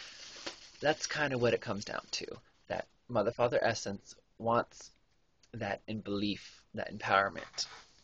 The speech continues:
'cause if Mother Father Essence feels so passionately, passionately,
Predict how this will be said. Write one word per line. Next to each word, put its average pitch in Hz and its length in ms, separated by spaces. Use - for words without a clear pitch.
'cause - 300
if - 360
Mother 120 200
Father 104 360
Essence - 400
feels 120 560
so 143 220
passionately, - 640
passionately, - 680